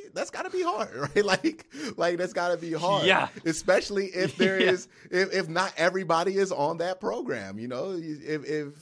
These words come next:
Speaker 1: you in a relationship and the girlfriend doesn't really understand why you have to spend or feel like you have to spend eight hours at working on your craft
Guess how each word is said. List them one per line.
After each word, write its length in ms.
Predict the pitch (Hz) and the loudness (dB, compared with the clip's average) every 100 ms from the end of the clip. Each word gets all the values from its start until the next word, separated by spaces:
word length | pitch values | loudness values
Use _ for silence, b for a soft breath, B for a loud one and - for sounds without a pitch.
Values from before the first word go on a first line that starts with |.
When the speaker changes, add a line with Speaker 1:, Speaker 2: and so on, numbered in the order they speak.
| _ | _
Speaker 1:
you 300 | 147 143 156 | -12 -4 -2
in 80 | 151 | -2
a 20 | |
relationship 640 | 147 147 156 156 - 156 - | -2 0 -2 -4 -8 -8 -8
and 240 | 143 143 139 | -8 -6 -6
the 40 | |
girlfriend 420 | 135 143 143 151 | -4 -4 -2 -2
doesn't 240 | 143 147 139 | -2 -4 -2
really 200 | 156 143 | -2 0
understand 600 | 135 135 151 143 120 98 b b b | -2 -4 -4 -2 -4 -8 b b b
why 420 | 110 120 131 127 | -4 -2 0 -2
you 280 | 123 107 131 | -6 -6 -8
have 220 | 135 120 | -6 -8
to 100 | 127 | -10
spend 480 | 123 - 123 120 110 | -12 -8 -6 -6 -6
or 160 | 113 107 | -8 -8
feel 340 | - 147 156 | -4 0 2
like 300 | 131 123 113 | 2 0 0
you 100 | 127 | -4
have 220 | 120 104 | -4 -6
to 100 | - | -10
spend 460 | 117 - 104 107 110 b b b - | -14 -10 -10 -10 -16 b b b -6
eight 200 | 127 139 - | -2 -2 -2
hours 680 | 107 107 107 104 104 104 - _ - | -6 -6 -6 -8 -8 -12 -18 _ -12
at 280 | 107 107 104 | -10 -8 -6
working 320 | 104 117 120 113 | -2 -2 -2 -6
on 140 | 107 | -4
your 160 | 110 107 | -4 -6
craft 680 | - 104 104 104 107 - | -6 -4 -4 -6 -8 -16